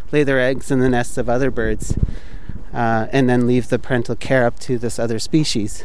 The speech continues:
So they never actually raise their own young or, or hatch their own eggs, so, or build a nest. So the thing is, is indigenous folks have known about this for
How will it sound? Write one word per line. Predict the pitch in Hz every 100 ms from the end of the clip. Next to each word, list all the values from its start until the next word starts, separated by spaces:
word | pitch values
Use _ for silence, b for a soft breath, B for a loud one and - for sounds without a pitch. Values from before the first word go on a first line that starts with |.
| -
So | - 139
they | 131
never | 131 131
actually | 127 120 - 127
raise | 120 117
their | 123
own | 117
young | 117 120 127 135 B B B -
or, | 135 127
or | 120 - 120 110 - -
hatch | - 143
their | 135
own | 123
eggs, | 127 117 -
so, | 120 113 B B B -
or | 147
build | 165 143
a |
nest. | 160 123 - - -
So | - 160 139 127 B B B B B B B B B B B
the | -
thing | 185
is, | 185 180
is | 170 139 - - - - - - - - - - -
indigenous | 151 170 165 185 - -
folks | - - - 165 143 123 -
have | 143 127
known | 131 123
about | 123 120
this | 135 123
for | - 123 117